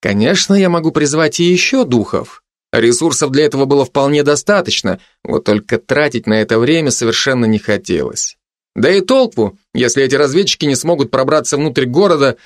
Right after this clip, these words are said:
то и вновь призванные также не справятся с этим. Поэтому я хотел, чтобы сперва Тита посмотрела на защитную магию.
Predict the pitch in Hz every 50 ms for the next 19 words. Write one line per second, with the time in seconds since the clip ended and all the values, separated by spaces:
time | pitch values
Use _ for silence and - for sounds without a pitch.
0 | _ _ _ _ - 143 156 156 139 165 190 185 - - - 180 220 233 202 147
1 | 135 127 113 110 107 - - 139 156 180 180 135 120 110 107 101 - - 120 123
2 | 131 120 101 90 - - 98 - - 107 98 92 - 69 58 - - _ _ _
3 | _ _ _ _ _ - 78 - 95 - 117 123 123 127 127 - - 127 120 135
4 | 127 - - 135 123 120 - - 135 127 135 139 131 123 - _ - - 196 175
5 | - - 98 - - - 107 - 117 104 98 - 127 135 165 180 170 160 143 -
6 | - _ _ 147 147 147 131 120 131 123 117 - - 131 117 - 110 110 110 110
7 | 110 110 104 98 90 90 - - - -